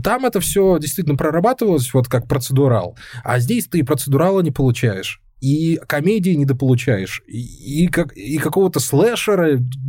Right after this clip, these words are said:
он вообще там нафиг не нужен. Уф, в общем, это такое вот, м, вот месиво. Вот это вот месиво, к, к, к огромному сожалению, наверное, потому что, ну,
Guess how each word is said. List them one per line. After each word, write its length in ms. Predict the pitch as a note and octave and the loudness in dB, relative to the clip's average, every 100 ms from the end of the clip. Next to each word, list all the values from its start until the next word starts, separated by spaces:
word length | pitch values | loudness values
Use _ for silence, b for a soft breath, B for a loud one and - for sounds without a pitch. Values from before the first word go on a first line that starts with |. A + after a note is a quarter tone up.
| C3 | 0
он 180 | D3+ D3+ | 0 2
вообще 420 | C#3 D3+ - E3+ D#3+ | 2 0 -2 -4 0
там 140 | C#3 | 2
нафиг 360 | C#3 B2 A#2+ B2 | 2 0 -2 2
не 80 | |
нужен. 360 | A#2 A2+ G2 F#2 B B B B B B B B B B _ _ | 4 2 0 -6 B B B B B B B B B B _ _
Уф, 520 | - D3+ G#2+ F2+ - | -4 0 0 -2 -2
в 20 | B2 | -2
общем, 280 | B2 - | -2 -2
это 120 | C#3+ D#3 | 0 0
такое 300 | C#3+ F#3 F#3 | 0 0 2
вот, 160 | A#2 - | 0 2
м, 160 | B2 B2 | 2 4
вот 180 | A#2+ | 2
месиво. 600 | B2 C3+ A#2+ - G2 F#2 | 2 2 2 -2 -4 -4
Вот 120 | F2+ G#2+ | -2 0
это 160 | A#2 | 0
вот 140 | C3 C#3 | 2 2
месиво, 440 | A3 - F#3+ C3+ | 0 0 2 0
к, 120 | B2 | 0
к, 420 | A#2 B2 - C#3 A2+ | -6 -6 -6 -8 -2
к 80 | |
огромному 440 | C3 D3 A#3 G#3+ F#3+ | 0 2 0 0 0
сожалению, 600 | C3+ C3 C#3+ C#3 A2 G2+ | 0 0 2 4 4 2
наверное, 680 | A2 A2+ A2 G#2 A2 G#2 F2 | 2 2 2 2 2 2 -2
потому 300 | - G#2+ G2+ | -2 -2 -2
что, 280 | - A#2+ A2 | 0 0 2
ну, 140 | D3 | 2